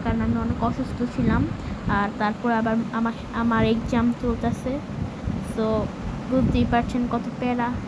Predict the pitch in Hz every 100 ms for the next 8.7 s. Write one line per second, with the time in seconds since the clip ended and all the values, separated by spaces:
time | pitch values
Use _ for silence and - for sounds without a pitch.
0 | 240 240 240 226 - 220 226 226 233 214
1 | - 214 226 220 220 220 - - 247 247
2 | - 240 233 233 - 240 240 240 - 233
3 | 226 233 233 240 - - - - - -
4 | - - - 269 254 262 - - - -
5 | 254 254 269 262 254 240 240 233 247 -
6 | - 262 254 247 240 269 339 - 240 226
7 | 226 226 220 226 233 - 240 233 240 -
8 | 240 - 262 - 311 370